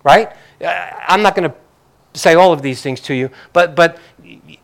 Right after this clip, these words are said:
there, there's joy in your life. Even in the middle of bad circumstances, you have joy in your life. You have peace.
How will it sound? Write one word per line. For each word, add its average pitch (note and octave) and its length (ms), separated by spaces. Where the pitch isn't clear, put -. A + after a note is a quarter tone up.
there, F3+ 200
there's E3 260
joy A3 300
in A#3+ 120
your A3+ 120
life. A3+ 240
Even G#3+ 220
in A3+ 40
the G#3+ 60
middle G#3+ 220
of D#3+ 140
bad G#3+ 240
circumstances, F3 640
you E3+ 80
have E3 180
joy A3 260
in G#3+ 80
your F#3+ 120
life. G3+ 220
You E3+ 60
have D#3+ 180
peace. - 540